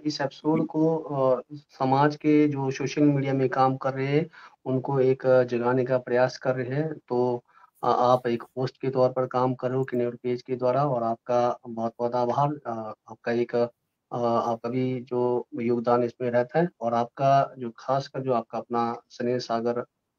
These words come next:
Speaker 1: अ, education world जो है, अ, बहुत बेहतरीन काम कर रहा है health को लेकर और काफ़ी चीज़ों को लेकर। इस पर भी हम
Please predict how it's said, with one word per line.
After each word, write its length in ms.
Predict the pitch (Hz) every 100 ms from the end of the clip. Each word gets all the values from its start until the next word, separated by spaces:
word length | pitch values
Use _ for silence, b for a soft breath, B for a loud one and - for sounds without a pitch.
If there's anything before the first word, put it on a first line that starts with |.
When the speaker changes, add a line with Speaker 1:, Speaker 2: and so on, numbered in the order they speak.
| _
Speaker 1:
अ, 340 | 113 113 113 117
education 440 | 117 120 131 139
world 340 | 131 120 131 127
जो 160 | 123
है, 300 | 117 123 127
अ, 60 | 127
बहुत 360 | 113 113 113 113
बेहतरीन 360 | 113 110 - 127
काम 280 | 127 120 131
कर 180 | - 127
रहा 100 | 135
है 80 |
health 180 | 123 113
को 160 | - 120
लेकर 420 | 117 123 131 131
और 420 | 135 117 110 107 113 _
काफ़ी 260 | - 110 120
चीज़ों 280 | 113 117 120
को 80 | 113
लेकर। 320 | 117 117 127
इस 100 | 120
पर 180 | - 113
भी 100 | 117
हम 240 | 113 113